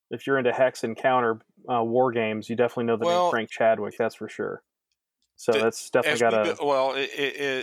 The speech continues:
Speaker 2: it,
Speaker 1: Go ahead.
Speaker 2: as you know, I think from, uh, we were talking about, uh, uh, Major Charlie Dietz earlier. So if you understood Battle for Moscow, and Charlie, Charlie is one of our students this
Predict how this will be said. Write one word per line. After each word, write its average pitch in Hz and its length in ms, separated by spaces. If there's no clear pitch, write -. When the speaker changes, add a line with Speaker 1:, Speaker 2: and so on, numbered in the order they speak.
Speaker 2:
it, 131 140
Speaker 1:
Go 139 60
ahead. 127 100
Speaker 2:
as 123 140
you 127 180
know, 135 220
I 123 60
think 127 220
from, 120 340
uh, 117 120
we 117 120
were 120 60
talking 113 380
about, 113 180
uh, 104 380
uh, 117 140
Major 117 260
Charlie 113 340
Dietz 113 260
earlier. 117 400
So 127 640
if 131 240
you 175 180
understood 143 640
Battle 127 260
for 120 200
Moscow, 117 560
and 110 100
Charlie, 113 480
Charlie 131 340
is 117 120
one 120 140
of 110 60
our 107 60
students 120 460
this - 240